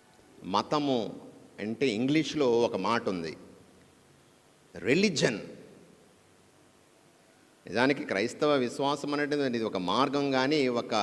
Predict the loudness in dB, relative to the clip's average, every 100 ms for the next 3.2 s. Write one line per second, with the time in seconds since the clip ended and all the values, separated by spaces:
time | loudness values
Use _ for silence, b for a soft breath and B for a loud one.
0 | 0 -2 -4 -10 -18 -14 -8 -2 0 0
1 | 0 -2 -2 -12 -20 -20 -20 -20 -20 -20
2 | -20 -20 _ _ -16 -14 -6 -2 -2 0
3 | 0